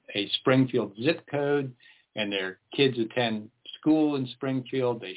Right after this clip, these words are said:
shop in Springfield, you know, they have an identity towards Springfield, might make a little sense, and, and trying to be careful about how,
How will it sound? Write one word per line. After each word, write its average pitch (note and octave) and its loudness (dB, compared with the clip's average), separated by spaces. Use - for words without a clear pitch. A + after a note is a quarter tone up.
shop C3 0
in A#2+ -6
Springfield, A2+ -6
you G#2 -10
know, F#2+ -6
they F#2+ -8
have G#2+ -2
an G2+ -8
identity A#2+ -4
towards G#2+ -2
Springfield, G#2+ 2
might C#3+ 4
make C3+ 0
a B2+ -2
little A#2 0
sense, G2 -2
and, G#2 -14
and G#2 -6
trying B2 0
to A#2 0
be G#2+ -2
careful B2+ 2
about G#2 0
how, A2 -6